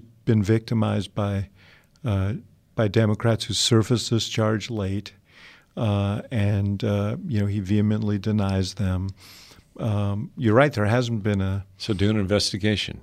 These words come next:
Speaker 2: figure it out, right? I mean,
Speaker 1: Mm-hmm.
Speaker 2: as opposed to talking over one another or saying, "I've been victimized," just do an investigation. That's what we've done in the past.
Speaker 1: If it doesn't happen, what do you think the political impact of that is?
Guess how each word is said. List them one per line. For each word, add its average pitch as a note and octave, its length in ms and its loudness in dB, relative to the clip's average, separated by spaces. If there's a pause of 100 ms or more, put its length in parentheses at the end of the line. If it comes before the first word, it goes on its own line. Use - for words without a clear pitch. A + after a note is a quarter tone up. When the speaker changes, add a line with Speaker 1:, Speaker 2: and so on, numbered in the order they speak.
Speaker 2:
figure G#2 280 4
it F#2 80 6
out, E2 300 2 (160)
right? D#2 300 0 (120)
I E2+ 80 0
mean, A2 320 2
Speaker 1:
Mm-hmm. - 80 -10 (440)
Speaker 2:
as F#2+ 120 -4
opposed G2 520 -2
to F2 120 -4
talking F2 760 -4 (720)
over G2 320 6
one F2 200 2
another F2 540 0
or D#2+ 360 -6 (360)
saying, F2 420 -2
"I've D#2+ 180 -6
been F2 160 -2
victimized," E2+ 600 -2
just - 160 -10 (180)
do G#2 120 -2
an C#3 60 -4
investigation. C#3 640 -4
That's F2 200 -6
what A2+ 140 0
we've G2 140 -2
done F#2+ 180 0
in B2 80 -4
the A2+ 80 -6
past. C3 560 -8 (720)
Speaker 1:
If - 140 4
it D3+ 120 6
doesn't E3 360 8
happen, A#2 580 2 (120)
what C3+ 180 4
do C#3 80 6
you B2+ 100 6
think A#2+ 280 -2
the A2+ 120 -2
political A2+ 500 0
impact G#2+ 520 -4
of G#2 140 -6
that G#2 220 -4
is? G2 280 -6